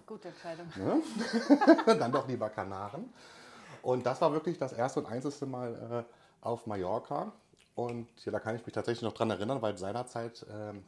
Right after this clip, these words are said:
Speaker 2: diese City-Roller rauskamen, diese Metalldinger.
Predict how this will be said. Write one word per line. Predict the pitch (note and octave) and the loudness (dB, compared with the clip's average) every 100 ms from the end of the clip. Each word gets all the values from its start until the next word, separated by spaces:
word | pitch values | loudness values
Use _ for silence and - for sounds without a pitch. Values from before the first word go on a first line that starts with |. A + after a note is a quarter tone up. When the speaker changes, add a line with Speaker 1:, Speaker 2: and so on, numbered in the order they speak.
| - | -14
Speaker 2:
diese | G2+ F#2+ F#2 | -12 -8 -6
City-Roller | F2+ - E3+ F#3+ F2+ E2 | -8 -8 -6 -6 -6 -8
rauskamen, | D#2+ D2+ D#2+ - D#2 D#2+ | -10 -14 -16 -16 -16 -14
diese | F2 F2+ | -14 -10
Metalldinger. | F2+ - C3 F#2 E2 C#2 | -10 -8 -8 -8 -12 -14